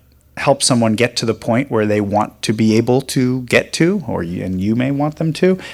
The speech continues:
but that doesn't mean you can't make progress. And I'm not sure I've, I've encountered a situation where I, I feel like progress can't be made, no.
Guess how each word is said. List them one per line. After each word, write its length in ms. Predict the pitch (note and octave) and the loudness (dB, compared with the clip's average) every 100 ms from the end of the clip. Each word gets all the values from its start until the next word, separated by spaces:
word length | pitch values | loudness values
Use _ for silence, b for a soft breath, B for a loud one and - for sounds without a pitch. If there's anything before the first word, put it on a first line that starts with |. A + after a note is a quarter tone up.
| B B B | B B B
but 200 | C3+ B2 | 2 4
that 120 | C#3+ | 2
doesn't 300 | D3+ D3 C#3 | 2 0 2
mean 140 | B2+ A2 | 2 2
you 60 | |
can't 300 | G#2+ B2 A2+ - - _ | 0 0 -2 -6 -20 _
make 380 | - A#2 A2 - - - - | -2 -2 -2 -12 -20 -20 -8
progress. 760 | - G#2+ F#2+ - - - - - _ - F3+ - - F3 B - - _ - | 2 4 4 -2 -2 -4 -6 -16 _ -20 -18 -18 -20 -20 B -20 -20 _ -10
And 100 | C#3 | -6
I'm 80 | |
not 160 | D#3+ C#3+ | -4 -4
sure 180 | - A2 | -2 -2
I've, 200 | G2 - _ _ _ | -4 -10 _ _ _
I've 220 | G#2+ F#2+ | -6 -6
encountered 500 | G2+ F#2+ - G#2 G2 | -6 -6 -4 -4 -4
a 60 | G2 | -6
situation 640 | - G2+ - G#2 F#2+ - F#2+ | -6 -6 -6 -6 -4 -6 -4
where 140 | F#2 | -4
I, 340 | F2+ F2+ F2+ | -4 -4 -4
I 40 | G2+ | -6
feel 200 | - G#2+ | -4 -4
like 300 | G2 - - | -4 -6 -2
progress 420 | G2 F#2+ F2 - | 0 2 0 -4
can't 220 | - G2 | -6 -8
be 80 | G2 | -8
made, 240 | A2+ F#2 | -8 -6
no. 180 | A2 G2+ | -6 -8